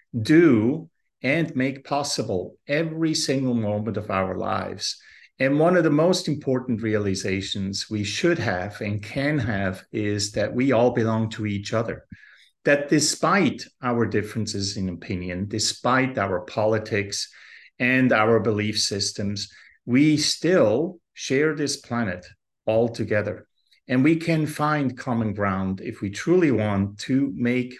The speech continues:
world peace happen. World peace really starts within us. We must make peace with the fact that we are different. We must make peace that sometimes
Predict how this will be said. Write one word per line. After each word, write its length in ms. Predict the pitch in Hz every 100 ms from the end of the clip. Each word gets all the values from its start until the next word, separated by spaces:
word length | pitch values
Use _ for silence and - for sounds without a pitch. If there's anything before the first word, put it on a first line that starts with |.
| -
world 400 | 101 117 127 -
peace 320 | 110 101 -
happen. 440 | - 101 - 101 - _ _ _ _ _ _ _ _ -
World 260 | 131 190 190
peace 340 | 160 143 -
really 240 | 131 139
starts 480 | 120 - 117 107 -
within 320 | 107 98 120
us. 300 | 117 92 -
We 180 | 123 120
must 480 | 131 131 135 - -
make 400 | 120 117 117 -
peace 720 | - - 190 101 98 - - -
with 220 | 117 110
the 60 |
fact 540 | 107 - 101 107 - -
that 260 | 117 117
we 220 | 143 160 160
are 320 | 139 196 113
different. 500 | 160 180 - 95 - _ _ - - -
We 100 | 135
must 280 | 143 143
make 260 | 139 120 117
peace 460 | - 143 127 120 -
that 380 | 107 107 104 -
sometimes 1000 | - 120 135 147 - 117 113 113 - -